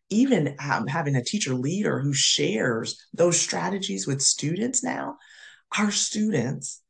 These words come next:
are being inundated with more information now than ever before.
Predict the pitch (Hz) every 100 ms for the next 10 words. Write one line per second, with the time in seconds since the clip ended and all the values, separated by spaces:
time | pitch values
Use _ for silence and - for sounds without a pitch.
0 | _ 165 147 151 147 139 180 208 170 143
1 | 139 139 135 135 139 - - 190 190 165
2 | 147 147 143 131 123 120 120 127 117 123
3 | 123 120 - 160 - -